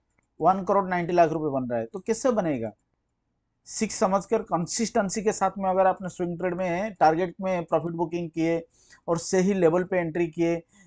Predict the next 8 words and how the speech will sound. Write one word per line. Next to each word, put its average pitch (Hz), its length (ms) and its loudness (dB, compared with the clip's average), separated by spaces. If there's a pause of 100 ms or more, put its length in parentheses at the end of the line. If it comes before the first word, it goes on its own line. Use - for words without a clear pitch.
लगातार 185 540 6
करते 170 340 0
रहे, 160 280 4 (300)
बीस 175 300 0
साल 180 200 4
में 202 140 -4
ये 175 160 2
टारगेट 175 380 0